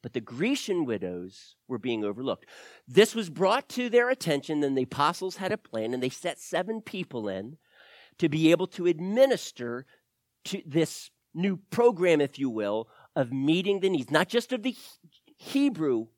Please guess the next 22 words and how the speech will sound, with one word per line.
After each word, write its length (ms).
widows, 560
but 120
of 160
the 80
Grecian 600
widows. 600
So 280
effective 580
was 240
this, 540
so 260
impactful 840
was 300
this, 520
that 280
those 340
who 100
were 240
outside 600
of 100
the 80
church, 600